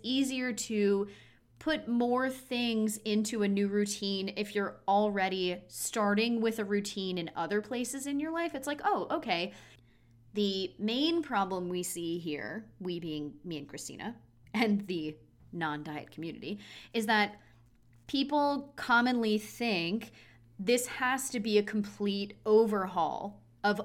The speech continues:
all of your habits in order to get back on track or ba-, get back into, you know, quote, healthy routine, which is, of course, amplified by every single dieting, marketing, fitness industry person and thing out there.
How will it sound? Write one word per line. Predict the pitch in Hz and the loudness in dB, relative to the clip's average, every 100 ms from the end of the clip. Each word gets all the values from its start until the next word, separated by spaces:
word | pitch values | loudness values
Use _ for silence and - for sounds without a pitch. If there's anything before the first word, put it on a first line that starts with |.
| - | 0
all | 208 247 262 | 4 6 6
of | 233 202 | 4 2
your | 190 165 | 2 0
habits | 160 156 147 143 - - - | 0 -2 0 -2 -4 -8 -4
in | 202 | 0
order | 196 196 190 | 2 2 0
to | 190 | -2
get | 185 180 | -2 -2
back | 180 175 175 | 0 -2 -2
on | 180 | -6
track | 175 190 170 170 | -4 0 2 0
or | 175 | -6
ba-, | 165 165 165 | -4 -4 -4
get | - 185 | -2 -2
back | 190 165 - | 0 -2 -2
into, | 170 170 185 165 151 | -6 -4 -2 -2 -2
you | |
know, | 180 151 | -6 -6
quote, | - 180 156 | -4 -4 -2
healthy | 180 175 175 160 | -2 -2 -4 -8
routine, | 151 156 220 170 165 - - - | -6 -2 0 0 -4 -14 -18 0
which | 262 277 | 4 4
is, | 269 226 | 4 2
of | 220 | 0
course, | - 226 220 - | 2 0 0 -2
amplified | 214 220 226 220 190 185 | 0 0 -2 0 0 0
by | 185 185 | -2 -2
every | 208 196 185 196 | -2 -2 -2 -2
single | - 185 180 170 170 170 - | -2 -2 0 0 -2 -6 -8
dieting, | - 196 185 175 170 165 165 170 | -2 2 2 0 -2 -4 -6 -8
marketing, | - 190 190 180 175 180 170 160 | -6 -2 0 -2 -2 -4 -4 -6
fitness | 170 - - 180 180 175 - - | -8 -6 -4 -2 -2 -2 -4 -4
industry | 196 180 175 - 170 165 160 | -2 -2 -4 -4 0 0 -2
person | - 214 202 196 165 | -4 -4 -2 -2 -4
and | 160 | -6
thing | 165 - 190 170 160 | -8 -4 -2 -2 -2
out | 190 220 214 | 0 0 0
there. | 156 - | -2 -4